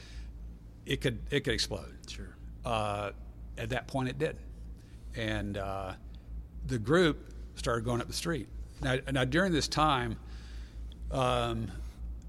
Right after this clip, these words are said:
Speaker 1: I'm standing there in front of the store. Diane's inside, and, uh, I'm thinking, "Well, why don't I just talk to these people, you know, instead of just standing here?" So I see somebody go, I say, "Hey, how you doing?"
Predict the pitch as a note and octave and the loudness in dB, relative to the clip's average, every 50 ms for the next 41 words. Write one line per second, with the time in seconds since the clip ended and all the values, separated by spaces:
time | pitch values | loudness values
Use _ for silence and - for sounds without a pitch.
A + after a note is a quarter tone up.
0 | - D3+ D3+ - - F3 E3 E3 D#3 D3 C#3 - - C#3 C3+ C#3+ C3+ - - B2+ | 4 4 6 8 10 12 12 12 12 10 8 8 6 6 8 8 6 6 4 4
1 | A2+ A2+ A#2+ A2+ A2+ A2+ A#2+ C3 C3 C3 B2 C#3 C3+ B2 - B2+ A#2 G#2+ A2 A2 | 4 4 4 4 4 4 4 4 4 4 4 4 4 4 4 4 4 4 4 4
2 | A2 A2 G#2+ - - - A2+ G#2+ G#2 G2+ G2+ G2+ G2+ G2 G#2 G2+ G2 F#2+ G2 G2+ | 4 2 0 -2 -4 -4 -2 -2 0 0 0 0 0 -2 0 0 0 0 -2 -2
3 | - - - - - - - - - - - - - - - - - - C#3+ C#3 | -4 -6 -8 -8 -8 -8 -8 -10 -10 -10 -10 -10 -10 -10 -10 -10 -4 -2 -2 2
4 | C3+ - D#3 D3 C#3+ C#3+ C3+ C#3+ C#3 C#3 C3+ C3 C3+ C3 B2+ A#2+ A#2+ - - - | 4 6 8 8 8 8 10 10 10 10 10 10 8 8 6 4 2 -2 -4 -8
5 | - - - - - - - - - - - - - A2 G#2+ A2+ B2+ D3+ F#3 F#3+ | -10 -10 -8 -8 -8 -8 -8 -8 -8 -8 -8 -6 -2 0 2 4 4 4 4 2
6 | - - C#3 E3 G#3 F#3+ F3 - C3 A2+ - - - G#2+ F#2 - F#2 F2+ F#2+ G2 | 2 2 2 2 2 0 -2 -2 -2 -2 -2 -2 -2 -4 -4 -4 -6 -4 -4 -2
7 | A2 A2+ - A#2+ A2 G#2+ G#2+ - - - G#2+ G#2 B2+ D3+ D#3+ A#2 F#2 E2+ - - | -2 0 0 0 0 0 0 -2 -2 -2 0 2 4 4 4 4 2 -2 -4 -8
8 | - - - - - - - - - - - - - - - - - - C3 C#3+ | -8 -8 -10 -12 -12 -14 -12 -12 -10 -10 -10 -10 -10 -8 -4 2 4 8 10 10
9 | F3 F#3 C3+ - - - - - - E3 D3 - D#3 C#3 C3+ C3 D3 C3 A#2 D#3 | 10 10 8 4 -4 -6 -4 0 2 4 4 6 6 6 8 8 8 6 6 6
10 | B2 C#3+ E3+ C#3+ B2+ C3 B2+ A#2+ C#3 E3+ E3+ | 6 4 4 4 4 2 2 4 4 2 2